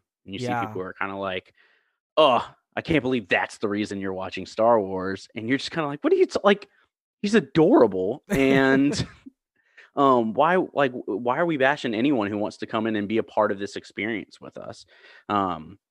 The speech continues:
Speaker 1: I think I love fandoms and universes and diving into, like, the expanded lore, both in Avatar, both in Star Wars. It's so weird to me when you try to keep people out of that. I want more people to talk to that stu-, about that stuff with.
Speaker 2: Mm-hmm.
Speaker 1: Um,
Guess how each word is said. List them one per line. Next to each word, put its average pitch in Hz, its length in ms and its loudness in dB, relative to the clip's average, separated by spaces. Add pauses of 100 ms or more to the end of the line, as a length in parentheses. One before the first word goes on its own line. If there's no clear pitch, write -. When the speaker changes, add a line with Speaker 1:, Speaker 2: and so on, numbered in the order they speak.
(480)
Speaker 1:
I - 60 -6
think 156 200 0
I 113 120 4
love 117 480 4
fandoms 101 640 -2
and 98 120 -6
universes 95 720 -10
and 98 300 -16
diving 101 400 -6
into, 98 260 -12
like, 95 500 -12
the 107 140 -10
expanded 101 460 -10
lore, 101 380 -8
both 101 280 -6
in 98 80 -10
Avatar, 95 640 -6
both 95 300 -10
in 95 400 -14
Star 98 340 -6
Wars. 95 480 -12 (680)
It's - 140 -12
so 113 180 -2
weird 107 320 -2
to 107 100 -14
me 98 120 -6
when 95 160 -10
you 95 120 -10
try 98 240 -2
to 95 60 -6
keep 95 260 -14
people 95 380 -10
out 98 220 2
of 85 100 -4
that. 92 220 -2
I 104 120 0
want 123 260 -2
more 101 320 -2
people 92 280 -6
to - 80 -10
talk 92 260 -4
to 90 60 -10
that 85 220 -8
stu-, - 200 -6
about 87 280 -6
that - 140 -6
stuff - 300 -10
with. 67 240 -8
Speaker 2:
Mm-hmm. 110 140 -14
Speaker 1:
Um, 95 460 -6